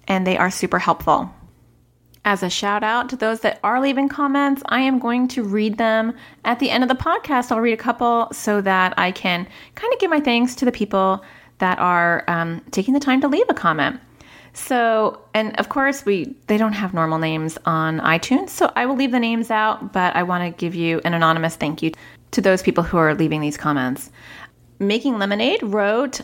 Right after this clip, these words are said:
"I am so grateful for your podcast and YouTube videos. I'm a therapist as well as a mom to an anxious preschooler.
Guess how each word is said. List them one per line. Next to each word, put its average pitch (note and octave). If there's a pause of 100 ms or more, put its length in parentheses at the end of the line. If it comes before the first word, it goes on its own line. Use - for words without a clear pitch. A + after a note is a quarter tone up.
"I G#3+
am G#3
so G#3+
grateful A3+
for A3+
your E3
podcast B3+
and G3
YouTube B3+
videos. C4
I'm B3
a D4
therapist B3+
as G3+
well G3+
as G#3
a G#3
mom F#3+
to G3
an F3+
anxious E3+
preschooler. G3+